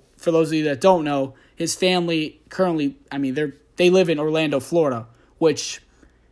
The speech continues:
I wanna say is max, 'cause I live close to that.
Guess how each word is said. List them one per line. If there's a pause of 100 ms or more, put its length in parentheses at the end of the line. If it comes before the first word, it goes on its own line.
(300)
I
wanna
say
is
max,
'cause
I
live
close
to
that.